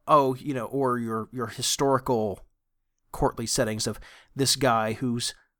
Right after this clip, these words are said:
hanging around in court trying to get political capital lined up for some project,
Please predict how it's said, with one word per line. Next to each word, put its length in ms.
hanging 420
around 380
in 160
court 460
trying 600
to 220
get 320
political 840
capital 640
lined 400
up 180
for 260
some 340
project, 640